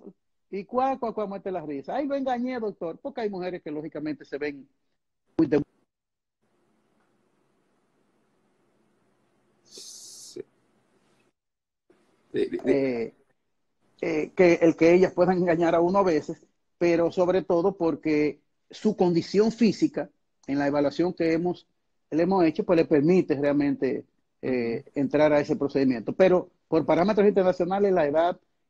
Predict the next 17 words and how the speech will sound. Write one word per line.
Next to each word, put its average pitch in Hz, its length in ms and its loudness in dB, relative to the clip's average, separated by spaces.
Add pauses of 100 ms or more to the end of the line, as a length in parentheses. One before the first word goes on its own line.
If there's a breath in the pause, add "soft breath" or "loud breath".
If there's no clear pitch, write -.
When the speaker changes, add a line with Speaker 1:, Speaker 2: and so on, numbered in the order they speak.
(160)
Speaker 1:
el 143 240 2
límite 180 380 2
tope 160 280 -2
son 147 180 -4
cincuenta 127 420 -6
años. - 180 -18 (920 loud breath)
Speaker 2:
"Casi 214 300 4
no 208 100 2
me 196 100 0
llega 190 180 0
la 190 100 -4
menstruación. 135 800 -10
La 127 140 -12
tengo 165 340 -10
un 175 240 -12
mes 170 200 -14
sí 233 360 -16